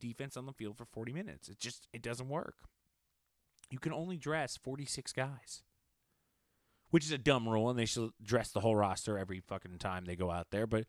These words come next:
until the N F L fixes that problem, um, that's what you're dealing with. And I would argue that,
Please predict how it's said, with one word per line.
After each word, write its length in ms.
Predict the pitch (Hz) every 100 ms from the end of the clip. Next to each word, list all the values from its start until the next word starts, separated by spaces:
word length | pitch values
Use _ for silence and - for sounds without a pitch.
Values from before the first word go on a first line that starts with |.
| - - -
until 160 | - 156
the 100 | 151
N 80 | 143
F 100 | 143
L 160 | 143
fixes 380 | 127 135 - 107
that 240 | 127 165 -
problem, 560 | 117 98 92 104 170 - _ _ _ _ _ -
um, 680 | 110 104 98 98 98 98 - _ _ _ _ _ _ _ -
that's 200 | 135 135
what 80 | 131
you're 80 | 117
dealing 280 | 190 196
with. 140 | 117 113
And 220 | 156 143 120 -
I 160 | 139
would 140 | 143 143
argue 320 | 139 135 139
that, 220 | 120 117